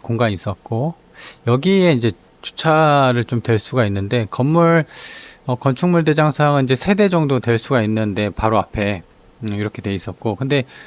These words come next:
어, 좋은 것은 건물 바로 맞은편에 이런 임시 주차장이 있어요. 그래서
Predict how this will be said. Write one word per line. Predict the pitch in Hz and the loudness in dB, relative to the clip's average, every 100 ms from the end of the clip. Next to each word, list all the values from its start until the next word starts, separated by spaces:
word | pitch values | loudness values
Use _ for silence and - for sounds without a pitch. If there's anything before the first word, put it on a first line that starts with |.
| - - | -20 -12
어, | - 110 107 | -4 -2 0
좋은 | 151 165 | 0 2
것은 | 160 147 165 131 | 2 2 2 0
건물 | - 147 165 | 0 2 2
바로 | 131 120 143 | 2 0 2
맞은편에 | 117 113 151 135 139 147 143 98 | 2 2 0 0 0 2 0 -2
이런 | 110 123 120 | -2 0 0
임시 | 117 151 156 202 170 | 0 0 0 0 0
주차장이 | - 151 139 113 | -4 -2 2 2
있어요. | 98 117 107 147 | 0 0 0 -2
그래서 | 127 135 | -4 -2